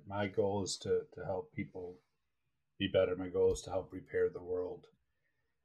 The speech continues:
And you're, you're right. There seems to be a lot of fragmentation around, uh, group to group as to where the ethics are. And I'm,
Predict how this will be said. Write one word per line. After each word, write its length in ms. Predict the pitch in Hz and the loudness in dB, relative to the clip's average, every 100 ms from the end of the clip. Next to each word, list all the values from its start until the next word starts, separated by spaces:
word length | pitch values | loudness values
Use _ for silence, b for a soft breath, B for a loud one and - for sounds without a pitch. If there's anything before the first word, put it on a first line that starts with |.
| - | 8
And 160 | 131 | 12
you're, 240 | 139 143 143 | 12 12 8
you're 200 | 131 131 | 4 6
right. 540 | 123 139 170 127 - - 110 | 10 10 12 8 2 -6 6
There 300 | 110 110 107 | 10 10 8
seems 360 | - 196 160 | 2 2 2
to 60 | 139 | 8
be 100 | 120 | 10
a 100 | 101 | 10
lot 240 | 104 113 | 12 12
of 120 | 113 | 12
fragmentation 960 | - 107 98 95 - 98 104 - 101 85 | 10 6 6 -2 -2 2 4 4 2 0
around, 680 | 98 95 92 92 92 92 92 _ _ _ _ _ _ - | -4 0 2 0 0 -2 -6 _ _ _ _ _ _ -2
uh, 280 | 92 82 76 - - - | 0 0 -2 -12 -18 0
group 300 | 117 123 - | 6 6 6
to 100 | - | -6
group 360 | 107 113 147 147 | 4 8 8 6
as 160 | 104 - | 0 0
to 280 | - 104 98 | 2 4 4
where 280 | 95 95 101 | -2 -2 -2
the 220 | 101 101 | -2 -2
ethics 400 | 95 - - - | -4 -6 -8 -2
are. 260 | 104 101 101 | 4 4 4
And 100 | 95 | 2
I'm, 200 | 104 98 | 2 0